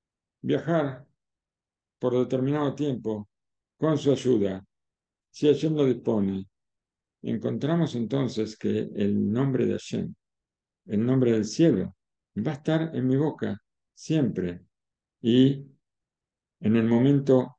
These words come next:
que surge el pensamiento y cuando hacemos la acción,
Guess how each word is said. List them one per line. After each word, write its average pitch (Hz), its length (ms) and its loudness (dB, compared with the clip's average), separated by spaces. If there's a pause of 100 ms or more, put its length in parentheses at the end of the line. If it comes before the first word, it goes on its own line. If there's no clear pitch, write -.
(120)
que 110 380 4
surge 135 340 -2
el 117 80 -2
pensamiento 117 840 -6 (600)
y 101 200 -2
cuando 98 800 2 (200)
hacemos 107 480 2
la 107 100 2
acción, 95 600 -4